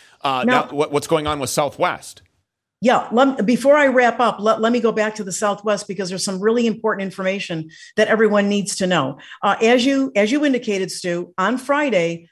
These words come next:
Speaker 2: things started to happen that were very strange.
Speaker 1: Yeah.
Speaker 2: Southwest flight delays, they jumped over to, there, it's more than twenty-one hundred by now, I can tell you that.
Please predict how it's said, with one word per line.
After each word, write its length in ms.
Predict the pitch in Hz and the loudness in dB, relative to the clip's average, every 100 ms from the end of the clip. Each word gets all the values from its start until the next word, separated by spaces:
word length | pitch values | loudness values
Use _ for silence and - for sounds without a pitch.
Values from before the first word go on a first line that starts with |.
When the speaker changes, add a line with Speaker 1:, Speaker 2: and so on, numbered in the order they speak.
| _ | _
Speaker 2:
things 280 | 214 233 262 | 0 0 0
started 340 | - 269 254 | 2 2 4
to 80 | 233 | 2
happen 340 | 220 214 208 196 | 2 0 -2 -4
that 80 | |
were 100 | 190 | -4
very 260 | 180 196 190 | -2 -2 -2
strange. 580 | - - 170 135 131 - | -6 -4 -4 -4 -8 -8
Speaker 1:
Yeah. 140 | 113 110 | -6 -6
Speaker 2:
Southwest 680 | - 202 196 - 185 175 - | 0 0 -2 -2 -2 -2 -4
flight 280 | 294 285 | 0 0
delays, 460 | 277 269 254 247 240 | 0 0 2 2 0
they 100 | 185 | -6
jumped 340 | 165 185 175 | -6 -6 -6
over 240 | 190 180 175 | -4 -4 -4
to, 160 | - - _ - | -10 -16 _ -2
there, 120 | 302 | 2
it's 200 | 285 226 | 2 4
more 220 | 254 302 | 2 4
than 140 | 220 | 0
twenty-one 420 | 175 208 196 175 170 | -2 -4 -2 -4 -4
hundred 280 | 190 170 147 | -4 -4 -2
by 120 | 160 | -2
now, 180 | 185 156 | -2 -4
I 80 | |
can 140 | 156 180 | -4 -6
tell 180 | 214 196 | -2 -2
you 120 | 170 | 0
that. 300 | 165 127 | -2 -2